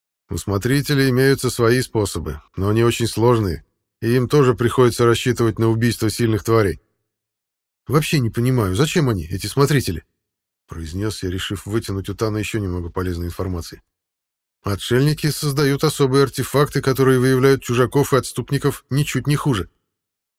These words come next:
"Вот тут ты не прав". Брун жестом велел остановиться и снял с пояса флягу с водой. Утолив жажду, он наконец пояснил. "Да, отшельник может создать любой артефакт,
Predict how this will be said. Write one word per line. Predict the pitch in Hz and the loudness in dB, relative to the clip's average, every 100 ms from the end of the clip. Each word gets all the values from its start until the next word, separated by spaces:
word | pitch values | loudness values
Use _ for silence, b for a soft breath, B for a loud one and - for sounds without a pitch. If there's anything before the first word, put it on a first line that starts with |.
| _ _ _ _ | _ _ _ _
"Вот | 98 101 151 - | -4 0 0 2
тут | 127 - | -2 0
ты | 110 | -2
не | 101 | -2
прав". | 90 90 80 - - _ _ _ _ _ - | -2 -2 -2 -6 -18 _ _ _ _ _ -16
Брун | 85 92 95 87 | -10 -8 -8 -6
жестом | 101 - 92 | -6 -6 -8
велел | 90 98 95 | -4 -4 -4
остановиться | - 98 98 117 113 107 | -6 -4 -2 -2 -4 -6
и | |
снял | 92 117 107 | -8 -4 -6
с | - | -4
пояса | 110 104 - | -4 -4 -4
флягу | 95 107 101 87 | -8 -6 -6 -6
с | |
водой. | 85 82 76 - _ _ _ _ _ _ _ _ - | -8 -8 -10 -12 _ _ _ _ _ _ _ _ -10
Утолив | 82 95 101 107 | -6 -2 0 2
жажду, | 110 117 120 | 2 2 2
он | 117 | 0
наконец | 113 120 117 | 0 0 0
пояснил. | - 123 - 104 92 _ _ _ _ _ _ _ _ - | 0 0 0 -6 -6 _ _ _ _ _ _ _ _ -12
"Да, | 85 110 143 | 0 4 4
отшельник | 143 - 143 147 135 | 2 0 0 0 0
может | 139 139 131 | 2 2 2
создать | 127 117 120 117 | 2 2 2 2
любой | 117 131 | 4 4
артефакт, | 113 95 - 78 - | 4 -2 -6 -6 -10